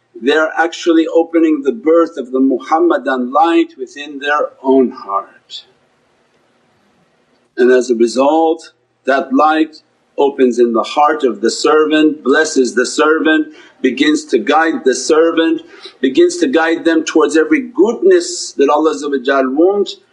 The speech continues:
and refraining from every badness that Allah asks us to abstain from. We pray that Allah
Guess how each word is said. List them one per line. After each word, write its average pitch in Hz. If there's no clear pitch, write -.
and 151
refraining 165
from 156
every 147
badness 160
that 131
Allah 139
asks 156
us 127
to 135
abstain 196
from. -
We 123
pray 165
that 160
Allah 135